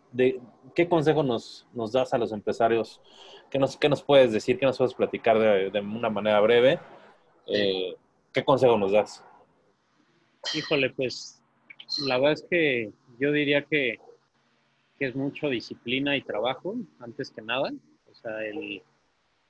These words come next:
Speaker 2: el, pues sí, o sea, el, el tener que hacer lo que tu negocio te va demandando primero y luego, pues, vas delegando cosas, pero sobre todo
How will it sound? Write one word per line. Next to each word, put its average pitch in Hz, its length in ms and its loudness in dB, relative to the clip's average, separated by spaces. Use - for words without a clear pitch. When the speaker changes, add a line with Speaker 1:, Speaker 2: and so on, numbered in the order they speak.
Speaker 2:
el, 117 720 -6
pues 123 160 -18
sí, 226 220 -2
o 139 120 -6
sea, 139 180 -2
el, 135 180 -4
el 123 140 -8
tener 139 340 -4
que - 100 -4
hacer 143 300 -4
lo 147 160 -4
que 107 320 -6
tu 120 80 -12
negocio 117 460 -8
te 120 80 -8
va 113 140 -4
demandando 123 640 -8
primero 123 560 -4
y 117 100 -12
luego, 123 400 -6
pues, 107 160 -16
vas 117 180 -6
delegando 117 520 -4
cosas, 151 500 -10
pero 113 160 -6
sobre 113 280 -6
todo 139 480 -2